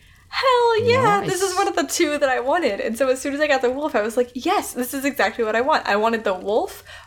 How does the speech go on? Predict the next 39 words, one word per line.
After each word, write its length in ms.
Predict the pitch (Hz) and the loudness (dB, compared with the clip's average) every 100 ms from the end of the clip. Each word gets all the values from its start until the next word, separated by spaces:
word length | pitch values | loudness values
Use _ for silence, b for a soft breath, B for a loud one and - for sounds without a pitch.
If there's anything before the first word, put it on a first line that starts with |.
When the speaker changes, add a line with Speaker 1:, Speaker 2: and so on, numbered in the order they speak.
| - | -10
Speaker 1:
or 300 | - 233 233 | 0 4 4
the 100 | 240 | 2
saber 400 | 269 320 349 254 | -4 -4 -2 -2
cat. 380 | 214 - - - | -2 -6 -8 -8
So 120 | - | -4
now 200 | 214 202 | 2 2
I 80 | 208 | 2
have 300 | 247 226 226 | 0 0 0
the 80 | 226 | -4
wolf, 260 | 226 349 | -2 -2
so 160 | - 220 | 0 0
I'm 140 | 220 | 0
happy. 420 | 226 294 370 180 202 | 0 0 -2 -4 -4
So 140 | 226 | -2
the 120 | 226 | 0
rest 320 | 214 214 254 | 2 0 0
of 120 | 277 262 | -4 0
this, 200 | 240 240 | 0 0
I 80 | 214 | -2
don't 160 | 220 220 | -2 0
care 140 | 220 | 0
if 80 | 220 | 0
I 60 | |
get 120 | 208 202 | 0 -2
nothing 240 | 196 196 | -4 -6
but 120 | 185 | -8
potions, 420 | - 330 381 220 196 | -2 -2 0 -2 -2
it's 180 | - | -8
fine. 420 | - 302 254 - - B B - | -2 0 0 -6 -14 B B -6
Next 400 | 233 233 247 285 | 0 0 0 0
one 140 | 254 | 2
I 140 | 214 | 4
open, 280 | 196 202 190 | 2 2 -2
I 80 | 160 | -4
get 120 | 220 | -6
the 60 | 220 | -6
saber 320 | - 180 - | -2 -2 -2
cat. 420 | - - - - _ - | -6 -6 -6 -10 _ -6
Speaker 2:
Wow. 960 | 127 143 156 165 147 127 110 87 85 | -2 2 2 4 2 0 -4 -8 -12